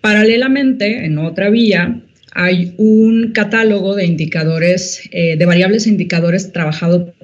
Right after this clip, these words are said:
por la sena. Eh, creo que la mayoría de ustedes ya, la, ya conoce ese catálogo, en el que están agregadas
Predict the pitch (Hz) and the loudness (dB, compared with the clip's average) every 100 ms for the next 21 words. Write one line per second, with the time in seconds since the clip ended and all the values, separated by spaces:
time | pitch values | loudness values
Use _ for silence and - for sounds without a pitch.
0 | 170 - 180 - 185 185 180 175 160 165 | -18 -16 -14 -12 -8 -6 -4 -2 -4 -6
1 | 214 208 - - 175 175 - - 160 160 | -10 -12 -14 -8 -4 -4 -2 0 0 0
2 | 160 156 180 160 175 160 156 156 156 160 | -2 0 0 0 0 2 2 2 0 0
3 | 175 165 160 151 156 156 175 160 160 160 | 0 0 0 0 0 0 0 2 4 2
4 | 147 175 160 156 165 170 170 202 214 202 | 2 2 2 0 -2 -4 -4 -2 0 2
5 | 180 202 - - - - - - 196 196 | 2 -2 -6 -16 -20 -20 -20 -2 0 2
6 | 214 208 208 214 220 214 214 208 190 196 | 0 0 2 2 0 -2 -2 -2 -4 -6
7 | 190 | -6